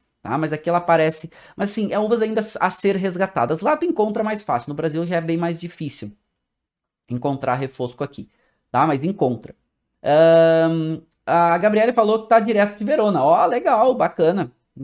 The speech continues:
Que me diz depois a região, Gabriele, que tu mora aí de Verona, que eu acho muito legal. Eu amo Verona, amo Verona, e principalmente,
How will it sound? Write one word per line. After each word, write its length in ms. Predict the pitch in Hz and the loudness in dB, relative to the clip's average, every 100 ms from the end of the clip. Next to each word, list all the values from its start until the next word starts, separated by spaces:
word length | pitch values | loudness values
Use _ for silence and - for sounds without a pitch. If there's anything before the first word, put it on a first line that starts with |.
| - | -10
Que 120 | 160 | -6
me 200 | 175 196 | -2 -2
diz 120 | 170 | 0
depois 220 | 220 220 | -2 0
a 60 | 208 | 0
região, 320 | 202 180 185 | 0 -2 -2
Gabriele, 320 | 190 165 151 | -2 0 -2
que 80 | 151 | -4
tu 100 | - | -8
mora 220 | 147 143 | -2 -2
aí 80 | 143 | -2
de 80 | 147 | -4
Verona, 360 | 143 120 139 147 _ _ _ _ _ _ _ _ _ _ _ _ | -2 -2 -2 -6 _ _ _ _ _ _ _ _ _ _ _ _
que 80 | - | -2
eu 60 | 139 | 0
acho 180 | 135 | 0
muito 140 | 151 147 | -4 -2
legal. 200 | 165 131 | 2 4
Eu 120 | 156 | 4
amo 160 | 196 175 | 2 2
Verona, 440 | 151 117 104 104 _ | 0 0 -4 -10 _
amo 180 | 120 147 | -8 -6
Verona, 460 | 143 127 139 156 - - | -4 -2 -2 -4 -10 -14
e 120 | 127 | -14
principalmente, 1160 | - 160 175 - 165 143 160 165 165 143 123 | -8 -6 -6 -2 0 0 -4 -4 -4 -4 -6